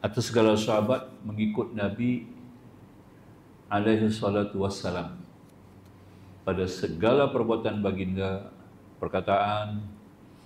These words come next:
dan seluruhnya apa yang ghalib biasa dibuat oleh Nabi, kita disuruh ikut. Nah, itulah yang kita baca sebahagian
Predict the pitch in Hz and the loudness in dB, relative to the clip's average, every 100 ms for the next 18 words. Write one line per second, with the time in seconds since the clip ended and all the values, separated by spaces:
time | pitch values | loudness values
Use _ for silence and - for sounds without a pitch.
0 | - - - - - - - 95 90 - | -20 -20 -20 -20 -20 -20 -6 -2 -2 -2
1 | 95 98 110 107 110 104 104 107 - 101 | 0 4 6 4 4 2 0 -4 -6 -6
2 | 101 101 95 98 117 117 120 117 101 107 | -2 -2 0 2 2 0 -6 -6 -2 -2
3 | - 127 95 95 92 101 - 95 98 98 | -2 0 0 -2 -4 -4 -4 -6 -4 -6
4 | 87 113 143 - - - - - - - | -6 -8 -8 -12 -20 -20 -20 -20 -20 -20
5 | - - - - - - - 95 92 90 | -20 -20 -20 -20 -20 -20 -12 -6 -4 -4
6 | - 87 90 - 78 73 - - - 87 | -6 -4 -6 -8 -12 -12 -14 -18 -12 -10
7 | 95 107 104 98 98 95 90 87 92 131 | -4 0 0 0 -2 -2 -2 -2 -4 -2
8 | 95 90 104 127 | -2 0 2 0